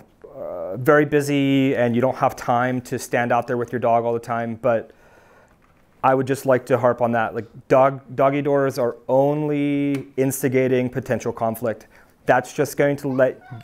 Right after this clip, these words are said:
give you the opportunity to let your dog outside unsupervised. And when your pet is unsupervised in an area that has a high density of coyotes, bobcats, and transient li-, mountain lions that move throughout the area,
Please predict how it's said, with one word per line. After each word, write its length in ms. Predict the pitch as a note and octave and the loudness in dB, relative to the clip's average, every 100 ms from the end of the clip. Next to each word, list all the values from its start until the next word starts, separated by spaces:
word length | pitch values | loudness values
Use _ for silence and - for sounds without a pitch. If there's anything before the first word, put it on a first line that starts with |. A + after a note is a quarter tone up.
| - - - | -20 -20 -4
give 180 | B2+ D3+ | 0 2
you 120 | D#3+ | 4
the 100 | D3 | 4
opportunity 640 | C#3+ D3 - D3 C#3 C#3 | 2 0 -2 -2 0 -2
to 160 | B2+ C#3 | -2 0
let 160 | C3 B2+ | 2 2
your 100 | C#3 | 4
dog 220 | C#3 C#3 | 4 4
outside 420 | C#3+ - C3 B2+ | 0 0 0 0
unsupervised. 840 | A#2+ B2 C3 C3+ C#3 D3 D#3 - - _ _ - - _ - | -2 -4 -8 -4 -2 -2 -4 -12 -20 _ _ -20 -20 _ 0
And 200 | B2+ B2 | 2 2
when 140 | B2 | 0
your 140 | A#2+ B2+ | 2 0
pet 240 | C3 D3 | 2 0
is 100 | C#3+ | 2
unsupervised 720 | D3+ D3+ E3 D#3 C3 B2 A#2+ | 0 0 -2 2 4 4 2
in 80 | C3 | -2
an 80 | A#2+ | -2
area 300 | A#2+ B2 B2+ | 0 2 2
that 140 | B2+ | 0
has 240 | B2 B2 A#2 | 0 -2 -2
a 40 | |
high 160 | A2+ A#2+ | -2 -2
density 400 | C3 C3 C3+ C3+ | -2 -6 -6 -8
of 140 | B2 | -6
coyotes, 640 | - C3 C3+ C3+ C#3 - - _ _ _ _ _ - | 0 0 2 -2 -6 -14 -18 _ _ _ _ _ 0
bobcats, 640 | A#2+ B2+ D3 C3+ C3 - | 0 0 0 -2 -2 -6
and 120 | A#2+ | -8
transient 480 | - B2 C3 C#3 B2+ | -6 -6 -4 -4 -2
li-, 180 | C#3 C#3 | -2 -2
mountain 280 | C3+ C#3+ C3+ | 0 -2 0
lions 380 | B2 B2 B2 B2 | -2 -2 -4 -6
that 100 | G#2+ | -6
move 180 | B2+ | -6
throughout 240 | B2+ C3 B2 | -2 -2 0
the 100 | C3 | -2
area, 440 | C#3+ C#3 A#2+ A2+ | 0 2 0 -2